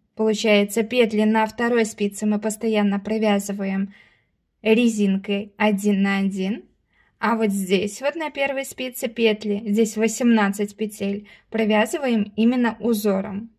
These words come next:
Так же, как мы только что вместе с вами провязали вот этот раппорт узора. Встретимся, когда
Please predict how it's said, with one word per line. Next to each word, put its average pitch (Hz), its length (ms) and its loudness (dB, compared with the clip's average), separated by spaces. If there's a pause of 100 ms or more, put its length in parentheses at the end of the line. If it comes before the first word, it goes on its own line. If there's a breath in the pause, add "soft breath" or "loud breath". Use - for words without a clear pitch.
(140)
Так 208 300 4
же, 330 220 -2
как 240 280 -4
мы 240 140 4
только 208 320 0
что 214 220 -2
вместе 208 420 0
с - 80 -16
вами 311 280 -4
провязали 220 680 0
вот 214 340 0
этот 262 340 -2
раппорт 220 520 -2
узора. 202 580 -4 (460)
Встретимся, 233 880 2
когда 208 520 2